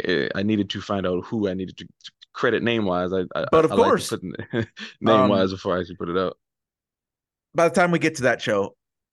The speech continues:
Speaker 2: it, it's gonna be business as usual. I'd be surprised to not see pictures of him out drinking fucking beer in London, honestly.
Speaker 1: Well,
Speaker 2: Um,
Speaker 1: uh, yeah,
Speaker 2: yeah.
Speaker 1: I, I'm, <clears throat> I'm of the impression, just based on, uh,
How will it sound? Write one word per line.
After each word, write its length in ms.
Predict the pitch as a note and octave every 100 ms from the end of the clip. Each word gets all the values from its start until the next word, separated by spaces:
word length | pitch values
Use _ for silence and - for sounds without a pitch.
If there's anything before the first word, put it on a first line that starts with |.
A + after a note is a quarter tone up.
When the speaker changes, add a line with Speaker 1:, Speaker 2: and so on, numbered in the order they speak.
| _ _
Speaker 2:
it, 240 | C3+ B2+ -
it's 140 | B2+
gonna 160 | C#3 A#2
be 80 |
business 400 | G#2 G#2 - G2
as 120 | G2 F2+
usual. 380 | G2 E2+ E2 -
I'd 120 | B2
be 100 | B2
surprised 460 | B2+ - C3 A#2 A#2
to 60 | A#2+
not 180 | A2+
see 100 | A2 A#2
pictures 360 | A2 - G#2
of 120 | G#2
him 80 | G2
out 200 | F#2+ F#2
drinking 260 | G#2 G2 F2
fucking 300 | F2+ F#2 F#2
beer 260 | F2+ D2
in 100 | D#2
London, 300 | F2 D#2 C#2 -
honestly. 380 | - G2 E2+ - - _ _ _ _ _ _ _ _ _ _ _ _
Speaker 1:
Well, 360 | - B2 G#3+ G3+
Speaker 2:
Um, 140 | G3 - _ _ _ -
Speaker 1:
uh, 40 |
yeah, 220 | D#3 E3
Speaker 2:
yeah. 40 | F#3 E3 D#3+
Speaker 1:
I, 120 | C#3+
I'm, 100 | D3+
<clears throat> 40 | -
I'm 400 | G3 F3 D3 F3
of 140 | E3
the 100 | C3
impression, 560 | A#2 - G2+ - F#2+ F#2+ _ _ _ _ _ _ _ _ A#2
just 280 | G#2+ G#2 -
based 300 | G#2 G2 G#2
on, 340 | G2 F#2+ F#2+
uh, 460 | F#2 F2 F2+ F#2